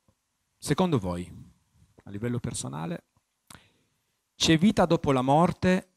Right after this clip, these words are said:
o sono tutte assurdità che ci hanno propinato? È una cosuccia. Di pancia, di pancia, come se fossimo tutti amici. In realtà lo siamo, quindi.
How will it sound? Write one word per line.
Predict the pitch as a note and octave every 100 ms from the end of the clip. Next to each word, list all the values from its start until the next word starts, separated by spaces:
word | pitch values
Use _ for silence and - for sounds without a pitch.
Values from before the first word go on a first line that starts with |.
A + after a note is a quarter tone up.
| _
o | D3+
sono | D3+ C#3 B2+ -
tutte | B2+ G#2+ -
assurdità | G#2+ - A#2 B2 B2+ C3 -
che | - A#2+
ci | G#2+
hanno | G#2+
propinato? | G#2 A2 A2+ F#2 E2 - - _ _ _ _ _ _ _ _ _ _ _ _ _ _ _ _ _ _ - - _ _ _ _ D3+ _ _ _ _ _ _ _ _ _ _ _ _ _
È | D3
una | D#3+ E3
cosuccia. | E3 C3+ A2 - - F#2+ - _ _ _ _ _ _ _ _ _ _ _ _ _ _ _ _ _ _ _ _ _ _ _ _ _ _ _ _ _
Di | D3 G3
pancia, | G3 C#3 B2 B2 A#2
di | D#3+
pancia, | D3+ G#2+ G#2 A2
come | A#2+ C#3
se | C#3
fossimo | C3+ C#3 - C#3
tutti | - C3+ C3+
amici. | B2+ A2+ - G2
In | G#2+
realtà | A2+ A#2 G#2+
lo | G#2+
siamo, | - G2 F#2+ F2+
quindi. | F#2+ F2+